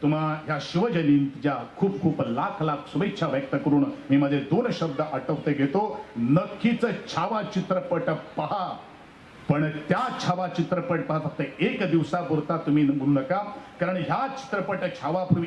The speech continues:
एक, अ, चित्रपट आला होता, तो म्हणजे पुष्पा. आणि त्या पुष्पा चित्रपटात एक डायलॉग आहे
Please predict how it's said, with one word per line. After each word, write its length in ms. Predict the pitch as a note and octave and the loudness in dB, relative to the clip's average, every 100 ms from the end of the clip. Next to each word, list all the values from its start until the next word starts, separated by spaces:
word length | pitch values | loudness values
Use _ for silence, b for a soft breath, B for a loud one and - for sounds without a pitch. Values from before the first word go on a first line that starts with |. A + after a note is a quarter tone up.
| - | -2
एक, 260 | G#3 - G3 | -4 0 -2
अ, 560 | F3+ - - - D3+ | -2 -6 -12 -4 -2
चित्रपट 600 | D3 A3+ - C#4 C#4 A#3 - | 0 0 2 2 2 -2 -2
आला 160 | E3 E3 | -2 0
होता, 380 | D3 C#3+ D3 C#3 | -2 -2 -4 -4
तो 80 | E3 | -2
म्हणजे 240 | D#3 C#3+ D3 | -2 -2 -4
पुष्पा. 720 | - D3+ C#3+ - G3+ E3+ D3 | -4 -4 -4 -4 -4 -2 0
आणि 100 | D3 | 0
त्या 160 | C#3+ F3 | 0 -2
पुष्पा 680 | - - F3 D#3+ - B3+ | -6 -2 0 0 2 0
चित्रपटात 560 | A#3+ A3+ G3+ F3+ F#3 F3+ | 0 -2 -2 -2 -2 0
एक 160 | E3 C#3+ A2+ | 0 0 0
डायलॉग 460 | C#3+ D#3 E3+ D#3 C#3+ | 0 2 2 0 0
आहे 500 | C3+ - A2+ A2 | -2 -2 -6 -6